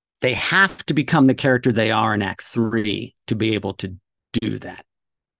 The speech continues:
And that's what Act Two is all about. You give them the tools, whether they're physical tools, spiritual tools,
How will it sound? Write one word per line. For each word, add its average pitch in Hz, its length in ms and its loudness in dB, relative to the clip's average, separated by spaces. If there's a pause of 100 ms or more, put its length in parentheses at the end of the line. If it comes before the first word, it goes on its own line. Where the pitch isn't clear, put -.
(380)
And 113 200 2
that's 127 180 2
what 135 120 0
Act 135 240 -2
Two 127 160 4
is 113 100 2
all 107 160 0
about. 95 300 -6 (100)
You 110 140 -4
give 120 200 0
them 120 120 4
the 135 100 2
tools, 156 760 4
whether 110 280 -2
they're 98 140 -6 (100)
physical 160 380 2
tools, 156 500 2
spiritual 143 640 0
tools, 135 640 0